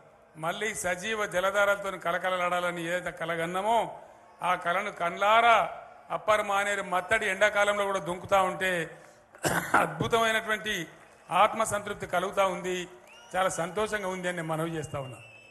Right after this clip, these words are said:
ప్రొఫెసర్ జయశంకర్ గారు ఉండ్రి, జయశంకర్ గారు నాతో కలిసి తిరిగేవారు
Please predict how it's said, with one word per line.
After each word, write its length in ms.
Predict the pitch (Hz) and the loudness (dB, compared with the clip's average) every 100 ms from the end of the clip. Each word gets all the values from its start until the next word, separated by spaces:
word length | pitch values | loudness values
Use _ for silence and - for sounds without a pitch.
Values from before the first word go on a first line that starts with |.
| - - _ _ _ _ _ _ _ _ - | -20 -20 _ _ _ _ _ _ _ _ -14
ప్రొఫెసర్ 320 | 190 180 208 | -10 -4 -4
జయశంకర్ 560 | 175 190 220 220 226 220 | -4 -4 -2 -4 0 2
గారు 220 | 214 208 | 4 2
ఉండ్రి, 300 | 202 208 180 - - - - - - - - _ _ | 2 -2 -4 -10 -20 -20 -20 -20 -20 -20 -20 _ _
జయశంకర్ 560 | 135 180 214 214 202 202 | -8 -6 -4 -6 -4 -2
గారు 180 | 202 185 | -2 -2
నాతో 360 | 185 185 185 | -2 -4 -6
కలిసి 320 | 170 160 170 | -8 -8 -10
తిరిగేవారు 540 | 180 175 160 151 139 | -12 -10 -6 -4 -6